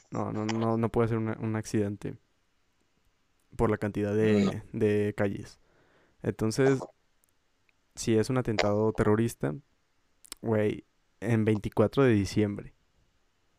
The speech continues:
Speaker 1: A la gente le vale
Speaker 2: Sí.
Speaker 1: madre. <laughs>
Speaker 2: Hay que ser, hay que tener un sentido del humor muy, muy pesado para,
Speaker 1: ¿Quién sabe
Speaker 2: para
Speaker 1: si lo hizo, si lo hizo por humor?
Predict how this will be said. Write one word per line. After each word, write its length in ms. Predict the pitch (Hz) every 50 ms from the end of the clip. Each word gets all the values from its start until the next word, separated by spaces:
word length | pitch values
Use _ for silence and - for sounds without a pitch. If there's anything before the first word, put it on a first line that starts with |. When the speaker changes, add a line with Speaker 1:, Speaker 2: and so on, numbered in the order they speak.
| _ _ _ _ _ _ _ _ _ _ - - _ _ _ _ _ _ _ _ _ -
Speaker 1:
A 80 | 123
la 60 | 113 104
gente 260 | - 110 104 - 127
le 80 | 127
vale 200 | 117 110 107 110
Speaker 2:
Sí. 100 | 113 -
Speaker 1:
madre. 160 | - 120 120 110
<laughs> 880 | - - - - - - 135 127 - - - - - - - - - _ _ _ _ _ _ _ _ _ _ _ -
Speaker 2:
Hay 100 | 104 107
que 120 | - 120 110
ser, 260 | - 123 120 120 117 113 117 117 117 113 113 - 110 110 -
hay 100 | 104 113
que 100 | - -
tener 300 | - 123 117 113 113 113
un 280 | 113 117 120 120 120 110
sentido 440 | 110 113 113 110 - 117 113 120 110
del 200 | 113 110 104 104
humor 460 | 98 95 101 101 104 104 104 104 104
muy, 800 | 104 104 107 110 113 113 110 110 107 101 101 98 92 95 95 - _ _ _ _ _ _ _ _ _ _ _ _ _ -
muy 180 | 120 120 123 113
pesado 440 | - 113 - - 107 104 101 101 98
para, 220 | - 95 95 -
Speaker 1:
¿Quién 100 | 95 95
sabe 180 | 95 98 - -
Speaker 2:
para 140 | - 90
Speaker 1:
si 40 | -
lo 80 | 110 107
hizo, 300 | 107 - 127 127 113 -
si 140 | - - 110
lo 100 | 110 110
hizo 160 | 110 107 131
por 200 | 113 - 120 110
humor? 480 | 110 104 104 107 123 143 160 156 147